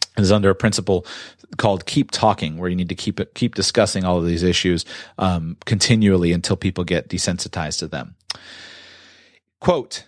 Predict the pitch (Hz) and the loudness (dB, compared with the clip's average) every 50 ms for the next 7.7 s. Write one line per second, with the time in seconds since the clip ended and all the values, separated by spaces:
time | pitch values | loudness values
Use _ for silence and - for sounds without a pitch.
0 | _ _ _ _ _ _ _ - 131 135 127 131 135 156 185 226 226 185 - - | _ _ _ _ _ _ _ -2 -2 0 4 4 6 6 6 6 4 2 4 4
1 | 190 180 175 156 147 139 139 131 131 - - 143 131 113 - - 107 135 127 110 | 4 4 4 2 0 0 0 -2 -2 0 0 0 0 0 0 -2 0 0 0 -2
2 | 98 92 92 - - - 147 - 139 139 - - - - - - 170 180 165 160 | -2 -4 -6 -4 0 0 0 0 0 -2 -6 -6 -8 -6 -2 0 0 0 0 2
3 | 160 170 170 - - 120 107 - - - - 170 143 107 - - - 110 101 98 | 0 0 0 0 -2 -4 -2 -2 -2 2 2 4 4 2 0 -4 -8 -6 -4 -2
4 | 104 101 - 120 151 151 131 117 98 82 98 95 90 - - - 190 208 220 202 | -2 -2 -2 -2 0 2 2 2 2 2 0 -2 -2 -4 -4 -4 -2 0 0 0
5 | - - 131 110 196 - - - 135 135 147 143 120 - 104 - - 107 98 - | 2 2 4 2 2 2 -2 0 2 4 4 4 4 2 -2 -4 -4 -6 -2 0
6 | 156 160 170 185 170 - - 110 - - - 120 117 101 113 104 78 101 95 90 | 0 0 2 2 2 2 2 0 0 -2 -4 -4 -4 -4 -4 -6 -4 -4 -4 -4
7 | 80 90 92 95 - - - - 135 113 90 76 - - | -6 -6 -6 -6 -6 -4 -2 0 0 0 0 -2 -6 -14